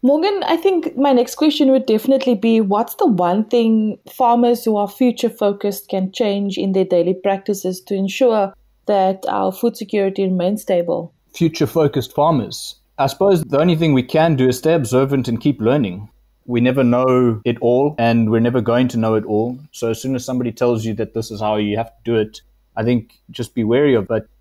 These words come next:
Speaker 2: most importantly, stay current, stay innovating, and keep thinking outside of the box, because that is where we're gonna have to get to. I don't believe that we're food stable yet. And I think just in my experience with the bananas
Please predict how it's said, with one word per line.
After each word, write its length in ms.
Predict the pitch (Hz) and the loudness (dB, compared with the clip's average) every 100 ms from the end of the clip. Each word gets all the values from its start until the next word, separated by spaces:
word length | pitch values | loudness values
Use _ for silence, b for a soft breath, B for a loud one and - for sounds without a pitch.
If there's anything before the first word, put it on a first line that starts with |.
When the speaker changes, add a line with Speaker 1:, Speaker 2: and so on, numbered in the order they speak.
| _ _ | _ _
Speaker 2:
most 320 | 117 139 131 | -2 -2 -2
importantly, 500 | 117 131 127 123 120 | -4 -2 -2 -2 -2
stay 280 | - 131 123 | -2 -4 -4
current, 400 | - 123 117 - | -2 -2 -2 -6
stay 340 | - 123 117 | -6 -4 -2
innovating, 560 | 131 117 101 - - 107 _ _ _ _ _ | -2 -2 -4 -6 -16 -20 _ _ _ _ _
and 360 | 208 110 113 107 | -2 -2 -2 -2
keep 200 | - - | -4 -2
thinking 260 | 123 123 | -6 -4
outside 320 | 113 107 117 110 | -6 -4 -2 -2
of 60 | |
the 80 | 95 | -2
box, 420 | 117 117 - - _ | -4 -6 -12 -20 _
because 720 | 107 - 113 104 95 - - 120 | -14 -2 -2 -2 -6 -16 -10 -2
that 120 | 113 | -2
is 240 | 110 104 | -2 -6
where 220 | 107 117 | -4 -2
we're 100 | 117 | -2
gonna 180 | 113 110 | -4 -6
have 200 | 110 117 | -6 -8
to 80 | 92 | -8
get 240 | 120 131 | -6 -6
to. 280 | - 104 98 _ _ - | -8 -8 -8 _ _ -4
I 100 | 120 | 0
don't 180 | 143 | 2
believe 320 | 120 120 139 113 | 2 2 2 0
that 160 | 104 | -4
we're 100 | 110 | -6
food 240 | 104 113 98 | -6 -6 -4
stable 340 | 117 104 104 | -4 -4 -2
yet. 220 | 110 110 | -4 -4
And 100 | 113 | -6
I 60 | 104 | -6
think 380 | 120 117 110 _ _ | -4 -4 -6 _ _
just 240 | - 143 - | -2 -2 2
in 100 | 127 | 2
my 200 | 120 120 | 4 2
experience 380 | 117 127 123 113 | 0 0 0 0
with 80 | |
the 40 | 104 | -4
bananas 880 | 104 107 120 127 123 107 - - | -2 0 2 2 0 -2 -8 -14